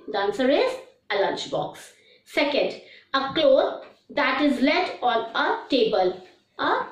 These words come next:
tablecloth. Third, a boat that is driven by steam. A steamboat.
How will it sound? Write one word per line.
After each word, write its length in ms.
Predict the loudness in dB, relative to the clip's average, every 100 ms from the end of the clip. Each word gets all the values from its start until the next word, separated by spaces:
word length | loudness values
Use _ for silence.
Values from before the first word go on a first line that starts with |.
| -4
tablecloth. 680 | 2 4 4 0 -2 -4 -4 -10 _ -20 _ _ -4
Third, 340 | 0 0 0 -4 -18 _ _
a 160 | -4 0
boat 340 | 4 4 2 -4 -6
that 240 | -4 0
is 220 | 0 0
driven 440 | -2 2 2 4 2
by 300 | 0 -2 -6 -10
steam. 560 | -20 -2 2 2 0 -4 -18 _ _
A 140 | -2 0 -2 -8 -6
steamboat. 680 | 2 6 6 4 4 2